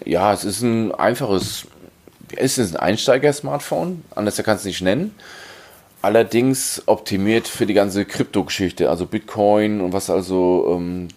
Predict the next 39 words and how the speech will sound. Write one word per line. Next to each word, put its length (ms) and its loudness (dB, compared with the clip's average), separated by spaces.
da 420 4
kreucht 320 0
und 100 -12
fleucht. 540 2
Das 160 -4
ist 340 -6
also 300 2
für 120 -6
mich 160 0
uninteressant, 520 2
weil 100 6
ich 100 -2
hab 140 0
nichts 240 -2
mit 300 -4
Bitcoins 420 0
in 80 -2
unserem 300 2
Hut, 220 2
hab 140 4
ich 120 -6
mich 120 -4
noch 80 6
nie 160 2
mit 180 -6
befasst, 360 0
interessiert 380 -2
mich 120 -8
auch 120 0
nicht. 220 -4
Aber 160 4
es 80 0
gibt 280 -2
nicht 300 0
wenige 220 4
Menschen 340 0
wohl 160 4
da 60 4
draußen, 580 2